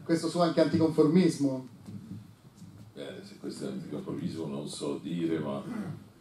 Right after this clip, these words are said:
Speaker 2: i giovani sono ugualmente conformisti come i vecchi.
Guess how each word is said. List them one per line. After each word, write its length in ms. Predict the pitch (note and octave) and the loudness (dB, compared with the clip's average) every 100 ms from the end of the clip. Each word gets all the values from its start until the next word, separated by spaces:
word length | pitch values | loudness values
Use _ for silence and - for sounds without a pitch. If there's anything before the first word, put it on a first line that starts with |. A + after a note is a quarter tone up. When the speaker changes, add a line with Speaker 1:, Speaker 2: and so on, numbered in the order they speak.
| - - - - - - _ - G2+ - | -20 -20 -20 -20 -20 -20 _ -14 -14 -12
Speaker 2:
i 120 | - F#2 | -6 2
giovani 560 | G#2+ G2+ G2 F#2 G2 - - - - - | 4 6 6 4 0 -4 -14 -20 -20 -20
sono 420 | - - E2 E2 | -12 -8 -6 -6
ugualmente 720 | F2+ E2+ F2 E2+ F2 F2 D#2 | -8 -2 -2 0 -2 -2 -4
conformisti 680 | - E2 D#2+ D2+ D2+ D2 - | -8 -8 -6 -6 -6 -10 -12
come 180 | - D2+ | -8 -4
i 80 | C#2+ | -4
vecchi. 480 | C#2 C2 - - | -4 -6 -10 -14